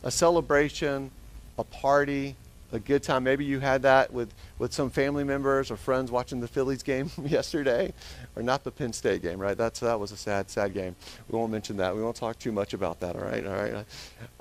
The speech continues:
But, but you, you have friends come, come together. You know, I know for, for me, one of the gifts in this season is that my, my brothers and their families live nearby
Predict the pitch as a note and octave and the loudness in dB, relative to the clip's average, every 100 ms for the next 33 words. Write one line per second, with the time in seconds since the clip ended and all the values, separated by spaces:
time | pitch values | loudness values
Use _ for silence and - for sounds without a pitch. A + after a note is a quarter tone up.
0 | - D#3+ F#3 - - D#3+ E3 E3+ F#3 F3 | 2 8 8 8 -6 -2 0 0 -2 2
1 | D#3+ G3 F#3+ G3 G3 F3+ - F#3 F3 - | 4 4 4 4 2 2 2 2 2 -4
2 | F3+ F3 D#3 D3+ C3 F#2+ A#2+ C3 C3 D3+ | -2 2 2 6 4 4 -2 0 2 4
3 | D3+ - D3 A#2 - C3+ C3 C3+ B2 G#2+ | 2 2 0 0 -2 -2 0 2 0 2
4 | B2+ B2 - B2 A#2 B2 - G#2 G2+ G2+ | 0 0 -4 -6 -4 -4 -4 -6 -4 -4
5 | G2 G#2 A2 A2 G2+ G2 - - - A#2 | -4 -4 -4 0 -2 -2 -8 -20 -10 -4
6 | A2 C3 C#3 C3 B2 A#2 A#2 B2 A2 G2+ | 0 4 4 2 -4 -4 -2 -4 -4 -4
7 | F#2+ - - - - A#2 C#3 A#2 A#2+ G#2 | -6 -8 -16 -18 -6 0 0 0 -2 4
8 | A2 G2+ D#2+ | 4 2 -4